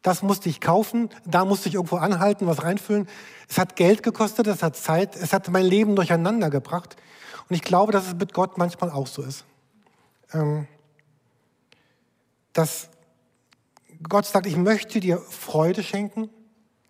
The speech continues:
ich möchte dir Freiheit schenken, ich möchte dir Leben schenken.“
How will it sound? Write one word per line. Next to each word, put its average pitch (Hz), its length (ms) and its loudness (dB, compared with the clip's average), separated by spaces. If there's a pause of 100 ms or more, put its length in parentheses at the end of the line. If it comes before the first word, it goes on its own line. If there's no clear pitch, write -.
(140)
ich 165 140 -8
möchte 180 320 0
dir 160 200 0
Freiheit 180 760 -2
schenken, 208 440 -4 (640)
ich 160 140 -4
möchte 175 380 0
dir 151 280 2 (340)
Leben 170 440 4
schenken.“ 147 460 -10